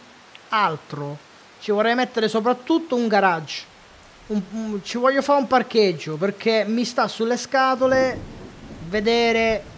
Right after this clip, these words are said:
eh, che ho tanta roba buttata in giro. Mi dà fastidio.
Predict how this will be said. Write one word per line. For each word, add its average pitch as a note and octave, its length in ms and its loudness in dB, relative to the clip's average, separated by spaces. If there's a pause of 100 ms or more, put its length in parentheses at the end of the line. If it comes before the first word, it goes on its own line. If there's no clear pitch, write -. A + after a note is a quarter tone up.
eh, F3+ 260 -8
che G#3+ 120 0
ho G#3+ 120 2
tanta A3 300 2
roba G#3+ 300 2
buttata G3 380 0
in G3 100 2
giro. F3 540 0
Mi G#3+ 120 0
dà A3 100 4
fastidio. D#3 640 -4